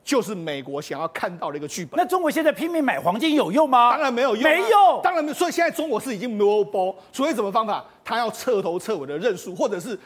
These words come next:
Speaker 1: 等到有一天他类似像之前爆发欧洲五国、东南亚这样的金融风暴之后，他才有可能会结束这一波美国对他的狙击。
Speaker 2: 好，瑞德，现在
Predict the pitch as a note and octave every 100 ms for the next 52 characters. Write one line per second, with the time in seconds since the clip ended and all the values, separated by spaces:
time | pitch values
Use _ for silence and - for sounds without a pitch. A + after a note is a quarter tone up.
0 | - - G3 C#4 A3 F#3+ G#3 A3 G#3 -
1 | - A3+ C4+ A#3+ A#3+ G#3 A3 E3 - -
2 | G#3 F3 C#3+ F#3+ F3 F3+ F#3+ F#3 F#3 G3
3 | E3+ C#3 D3+ C#3+ D3+ G#3 F#3+ F3+ C#3+ A3
4 | F#3 F3 A3 F#3+ F#3 G3+ F3+ E3+ E3 -
5 | _ - G3 F#3 E3 E3+ D#3+ E3+ E3+ F3
6 | F#3 A3 G3+ F#3 F#3+ D3+ B2+ C3+ F3 D#3+
7 | D3+ C3 E3 E3 C#3 - - D#4+ A#3+ -
8 | C4+ A#3+ F3+ - - _ _ - G4+ D#4+